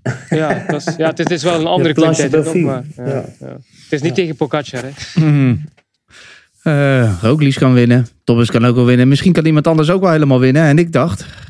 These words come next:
Speaker 3: gisteren opeens, als de Giro nou vandaag zou eindigen, hè, wie zouden dan eigenlijk de grote winnaars en verliezers zijn? Want, eh,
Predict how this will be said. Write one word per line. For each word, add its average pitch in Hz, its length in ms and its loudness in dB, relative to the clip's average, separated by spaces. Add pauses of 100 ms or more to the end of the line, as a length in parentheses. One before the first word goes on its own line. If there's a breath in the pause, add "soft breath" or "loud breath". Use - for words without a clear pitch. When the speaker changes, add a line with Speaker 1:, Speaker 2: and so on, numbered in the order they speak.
Speaker 3:
gisteren 127 380 -8
opeens, 120 460 -2 (200)
als 180 320 -2
de 127 120 -2
Giro 269 340 0
nou 143 200 2
vandaag 165 360 0
zou - 160 0
eindigen, 226 440 2
hè, 214 60 2 (920)
wie 226 160 0
zouden 117 300 0
dan 127 200 0
eigenlijk 269 360 0
de 151 60 0
grote 139 300 0
winnaars 127 280 2
en 120 100 2
verliezers 220 440 2
zijn? 104 220 2
Want, 104 280 2
eh, 95 200 4